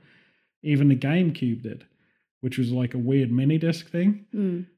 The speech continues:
Speaker 1: Sega did the same thing, but Sega always lagged behind the tech of Nintendo, probably 'cause of funding. There was so much funding behind Nintendo, Sega kinda couldn't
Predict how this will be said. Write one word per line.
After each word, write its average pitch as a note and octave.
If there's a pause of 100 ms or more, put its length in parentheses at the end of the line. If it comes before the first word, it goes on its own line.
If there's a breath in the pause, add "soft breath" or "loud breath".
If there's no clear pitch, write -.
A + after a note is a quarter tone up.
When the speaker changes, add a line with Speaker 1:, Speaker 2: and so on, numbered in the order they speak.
(760)
Speaker 1:
Sega G3+
did G3+
the F#3+
same G3
thing, G3+
but F#3+
Sega E3+
always E3+
lagged E3
behind D#3+
the D#3
tech D#3+
of D3
Nintendo, E3
probably C#3+
'cause C3+
of B2+
funding. F#3 (340)
There C3
was B2+
so D3+
much C#3+
funding F3
behind F3+
Nintendo, F3+
Sega D3
kinda D#3
couldn't D3